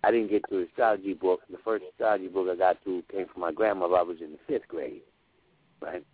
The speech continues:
So I already you know, and I loved science and the planets and Star Trek and all that shit, okay, when I was a kid. So, you know,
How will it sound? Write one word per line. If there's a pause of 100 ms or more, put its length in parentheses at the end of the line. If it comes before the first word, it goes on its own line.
(120)
So (440)
I
already (240)
you
know,
and
I
loved (180)
science (100)
and
the (100)
planets (120)
and (200)
Star (100)
Trek (100)
and
all
that (160)
shit, (340)
okay, (120)
when
I
was
a
kid. (560)
So, (920)
you
know,